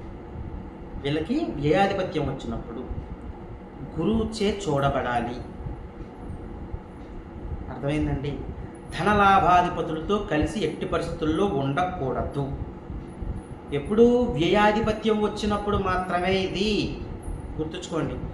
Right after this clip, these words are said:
వ్యయాధిపత్యం వచ్చిన శనికి కానీ, వ్యయాధిపత్యం వచ్చిన కుజుడికి కానీ ధనాధిపతితో కలిసి ఉన్నా, లాభాధిపతితో కలిసి ఉన్నా, ఇక వాళ్ళకి అధిక నష్టాలు జాతకంలో ఉంటాయి. ఎప్పుడు నష్టజాతకులుగా ఉంటూ ఉంటారు. ఏ పని మొదలు పెట్టినా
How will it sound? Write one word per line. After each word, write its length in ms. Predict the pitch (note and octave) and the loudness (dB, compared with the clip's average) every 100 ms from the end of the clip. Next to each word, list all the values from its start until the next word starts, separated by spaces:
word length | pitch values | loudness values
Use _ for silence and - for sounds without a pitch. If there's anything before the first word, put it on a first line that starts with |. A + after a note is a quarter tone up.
| - - - | -10 -12 0
వ్యయాధిపత్యం 640 | C#3+ F#3 F#3+ G3 F#3+ G3 | 4 6 4 2 2 2
వచ్చిన 320 | G3 F#3+ G3 | 2 0 -2
శనికి 340 | F#3 E3 E3+ E3 | 0 2 2 2
కానీ, 300 | F#3 F#3+ G3 | 2 2 2
వ్యయాధిపత్యం 600 | D3+ E3+ F3 F3 F3+ F3+ | 4 4 4 4 -2 -2
వచ్చిన 260 | F3+ E3+ F3 | -4 -6 -4
కుజుడికి 360 | E3 F3+ E3+ | -2 -2 0
కానీ 360 | E3+ E3 E3+ G#3 - - - - - - C#3 | 0 2 2 -2 -4 -10 -10 -10 -12 -8 -2
ధనాధిపతితో 640 | E3+ F#3+ F#3 F#3 F3+ D#3+ | 4 4 4 0 0 0
కలిసి 320 | B2 A#2+ - | 0 -2 -4
ఉన్నా, 540 | C#3 D3+ D3+ F3 G3 F#3 - - | -2 0 2 2 0 -4 -8 -10
లాభాధిపతితో 800 | B2+ B2+ D#3+ C#3+ F3+ - - - D3+ | -2 4 6 8 6 6 0 0 -2
కలిసి 340 | B2 A#2+ - | -2 -4 -4
ఉన్నా, 420 | C#3+ D3 D3 E3+ - - - - - - - - - | -4 -2 0 -2 -4 -10 -12 -12 -12 -12 -12 -10 -10
ఇక 240 | - - | -10 -6
వాళ్ళకి 580 | C3+ C3+ C#3 C3+ B2+ B2 - - B2+ | -2 0 -2 -4 -8 -8 -12 -12 -8
అధిక 240 | F3 G3+ | -4 -2
నష్టాలు 800 | E3+ - - D3 D3 C#3 C3+ C#3 - - C#3+ | -2 -4 0 2 2 2 0 -2 -6 -10 -6
జాతకంలో 540 | C3+ C3+ C#3 C3+ C3+ | -4 -4 -4 -4 -2
ఉంటాయి. 460 | C3 A#2+ A#2+ A#2+ A#2+ A#2+ - - - - - - - - - - - - - - - - - F#3+ | -4 -6 -8 -8 -8 -10 -12 -12 -12 -12 -12 -10 -10 -10 -14 -14 -12 -12 -12 -12 -12 -14 -10 -10
ఎప్పుడు 320 | - G#3+ A#3 | -6 2 4
నష్టజాతకులుగా 920 | G3 D#3 - A#3 A3+ G#3+ G3+ G3 F#3 | 4 -2 2 8 8 8 4 4 4
ఉంటూ 340 | F3+ D3+ C#3+ C#3 | 4 4 2 2
ఉంటారు. 640 | C3 B2 B2 A#2+ B2+ A#2+ | 0 -2 -2 -2 -2 -4
ఏ 240 | D3 F3+ - | -2 -2 0
పని 180 | E3 | 0
మొదలు 280 | D#3+ D#3 D3+ | 2 2 2
పెట్టినా 320 | D3+ D3 E3 | 0 -2 -2